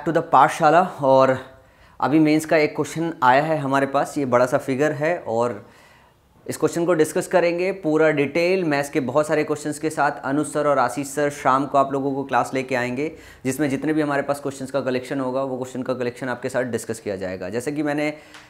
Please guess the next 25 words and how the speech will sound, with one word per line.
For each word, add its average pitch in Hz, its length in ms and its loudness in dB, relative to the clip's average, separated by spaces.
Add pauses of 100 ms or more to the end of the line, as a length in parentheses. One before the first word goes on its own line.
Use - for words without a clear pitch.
(120)
एग्जाम 143 500 6 (420)
के 143 60 4
एनालिसिस 139 480 2
में 151 100 0
बताया 127 260 2
था 127 100 -2
कि 143 80 -4
जो 143 100 -2
पेपर 123 340 -2
है, 127 60 0
वो 151 180 -2
ईजी 127 340 -4
से 139 200 -2
लेके 135 200 -2
मॉडरेट 120 420 -2
आ 120 120 6
रहा 113 160 0
है। 143 120 -4
और 147 260 2
ये 139 200 2
एक 151 200 -2
क्वेश्चन 139 300 0
है, 135 280 -6
इस - 160 -12
क्वेश्चन 151 420 -4